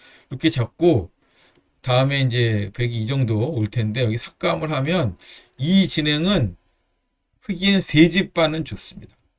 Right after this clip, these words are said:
승률로 한 칠십오 프로. 그러니까 이 정도로 흑-, 흑이 좋을 수 있는 거죠.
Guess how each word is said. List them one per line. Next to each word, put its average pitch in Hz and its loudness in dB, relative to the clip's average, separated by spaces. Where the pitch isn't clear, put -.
승률로 185 0
한 160 0
칠십오 131 -4
프로. - -18
그러니까 208 4
이 175 2
정도로 220 4
흑-, 208 -6
흑이 214 -4
좋을 170 6
수 175 -2
있는 120 0
거죠. 98 -10